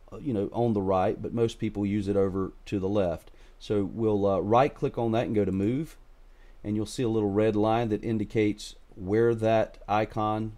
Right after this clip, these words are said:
will be, where that menu will be if we were to left click.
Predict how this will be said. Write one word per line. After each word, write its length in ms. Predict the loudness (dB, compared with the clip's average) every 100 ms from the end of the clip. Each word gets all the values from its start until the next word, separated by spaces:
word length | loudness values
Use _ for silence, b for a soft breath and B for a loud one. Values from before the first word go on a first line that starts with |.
| -10
will 160 | -8
be, 280 | -2 -2 -2
where 200 | -2 -2
that 180 | -2 -2
menu 360 | -2 -2 0
will 220 | -2 -4 -4
be 360 | -2 -2 -4 -8 b b b
if 200 | -10 -6
we 160 | 0 0
were 240 | 0 -2
to 280 | -2 -4 -4
left 280 | 0 0 -2
click. 320 | -4 -4 -6